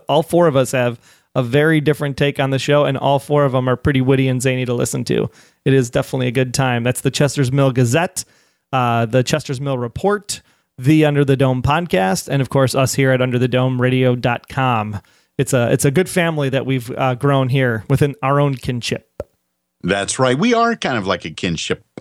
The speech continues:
Speaker 1: We are.
Speaker 2: I love that. And speaking of spoilery, kinshipy stuff, it's coming right up. So if you want to avoid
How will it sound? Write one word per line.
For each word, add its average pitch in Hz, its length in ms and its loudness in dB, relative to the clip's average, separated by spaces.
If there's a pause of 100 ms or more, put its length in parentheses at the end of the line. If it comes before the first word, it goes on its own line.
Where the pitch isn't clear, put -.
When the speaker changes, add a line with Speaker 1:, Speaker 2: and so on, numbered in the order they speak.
(360)
Speaker 1:
We 127 220 -8
are. 123 200 -2
Speaker 2:
I 95 140 0
love 85 300 -4
that. 82 200 -2
And 104 300 -2
speaking 170 500 -4
of 123 100 0
spoilery, 131 680 0
kinshipy 165 720 -2
stuff, - 320 -4
it's 107 140 -2
coming 143 240 0
right 135 240 0
up. 107 200 -4
So 107 180 -4
if 95 140 -10
you 143 100 -4
want 160 200 0
to 143 80 2
avoid 127 520 0